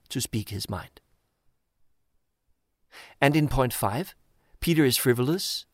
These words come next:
irresponsible, irritating, superficial, and demanding"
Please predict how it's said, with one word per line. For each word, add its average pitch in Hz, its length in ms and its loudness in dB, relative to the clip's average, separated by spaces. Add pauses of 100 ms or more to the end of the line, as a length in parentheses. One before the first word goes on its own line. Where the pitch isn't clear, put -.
irresponsible, 135 920 0 (140)
irritating, 117 680 -2 (280)
superficial, 131 800 0
and 104 120 -4
demanding" 104 560 -6